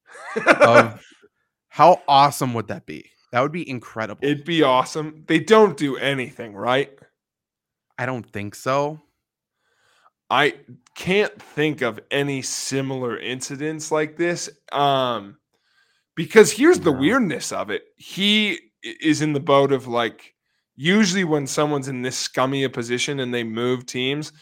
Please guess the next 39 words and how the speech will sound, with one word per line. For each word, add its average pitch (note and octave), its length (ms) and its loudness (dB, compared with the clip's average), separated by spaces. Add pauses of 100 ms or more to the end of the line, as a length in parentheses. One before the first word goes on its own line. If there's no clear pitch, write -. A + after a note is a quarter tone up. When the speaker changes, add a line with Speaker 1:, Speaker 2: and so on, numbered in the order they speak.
(140)
Speaker 1:
the D3 180 -2
old E3 320 8
team, D3+ 420 -4 (120)
like, B2+ 300 -2 (220)
which C3 220 -10
the A#2 80 -20
Texans G#2+ 500 -8
did G#2 340 -2
for A2+ 180 -10
sure, F2+ 300 -4
but, F#2 180 -6 (120)
like, C#3+ 300 2
on E3+ 320 10
the C#3+ 80 2
field C#3+ 380 2
enabled A#2+ 580 -2
it. C#2+ 120 -12 (840)
But B2 220 2
post F3 320 10
scandal, D#3 420 2
he C3 160 -4
never B2+ 300 -2
played C3 420 0
for G#2 120 -14
them. - 260 -18 (840)
So C#3+ 320 2
I C3+ 100 4
don't D3+ 300 2
Speaker 2:
Right. D3+ 80 -2
Speaker 1:
think C#3+ 180 -6
there's C3+ 160 -4
gonna C3 160 -8
be B2 280 -10
any C#3 260 -6
level B2 360 -4
of, A2 80 -14
like, G#2+ 220 -14
loyalty A#2 640 -6
there. C2 300 -16